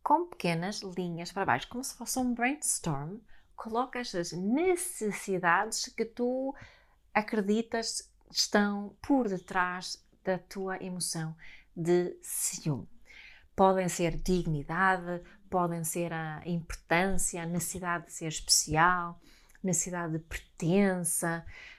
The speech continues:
necessidade de ligação, conexão. Quais são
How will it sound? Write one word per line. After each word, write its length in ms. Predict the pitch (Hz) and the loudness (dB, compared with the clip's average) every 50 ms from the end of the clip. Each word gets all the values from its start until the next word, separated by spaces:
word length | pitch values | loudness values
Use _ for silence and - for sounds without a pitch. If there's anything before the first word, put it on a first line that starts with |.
| - - | -4 0
necessidade 560 | 185 170 - - 185 175 175 175 180 170 175 | 0 0 2 2 2 2 2 0 0 -2 -2
de 60 | 165 | -2
ligação, 720 | 170 180 170 165 156 - - - - 185 196 208 202 196 180 | 0 0 0 0 -2 -2 -2 0 2 2 2 2 0 0 -4
conexão. 1040 | - - 151 151 147 - - - - - - - 185 185 190 196 196 190 196 202 - - - - - _ _ - | -4 -6 -4 -4 -4 -4 -4 -4 -2 0 0 2 2 2 2 2 0 -4 -6 -10 -14 -18 -20 -20 -20 _ _ -6
Quais 560 | - - 240 262 285 294 294 294 285 - - | 0 4 6 6 6 4 2 -2 -2 -2 -2
são 400 | - 202 185 180 165 160 160 | 0 0 0 -2 -2 -4 -6